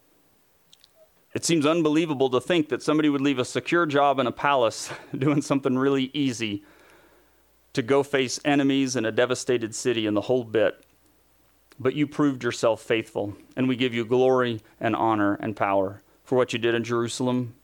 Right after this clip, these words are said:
for what you can do today, and Hyannis and Centerville and Barnstable and Dennis and Yarmouth and all the other towns around us. We know that you are a God who does great things,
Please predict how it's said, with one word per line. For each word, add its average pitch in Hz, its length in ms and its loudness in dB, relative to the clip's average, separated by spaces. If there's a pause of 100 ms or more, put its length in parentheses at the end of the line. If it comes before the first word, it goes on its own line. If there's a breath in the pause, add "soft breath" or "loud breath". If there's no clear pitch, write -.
for - 140 -2
what 120 160 2
you 120 60 -6
can 113 140 -2
do 117 80 0
today, 110 420 2
and 101 200 -2 (400 soft breath)
Hyannis 107 640 0
and 101 120 -4
Centerville 107 640 -2
and 101 160 -2
Barnstable 104 680 -2
and 101 120 -10 (320 loud breath)
Dennis 107 480 -2
and 104 120 0
Yarmouth 104 420 0
and 101 80 -2
all 107 160 4
the 120 100 2
other 110 200 0
towns 107 340 -2
around 98 380 -6
us. - 280 -14 (560)
We 135 200 2
know 123 260 4
that 107 140 -2
you 131 160 2
are 110 160 4
a 104 60 2
God 107 300 2
who 110 120 -6
does 101 240 0
great 107 340 -2
things, 95 480 -6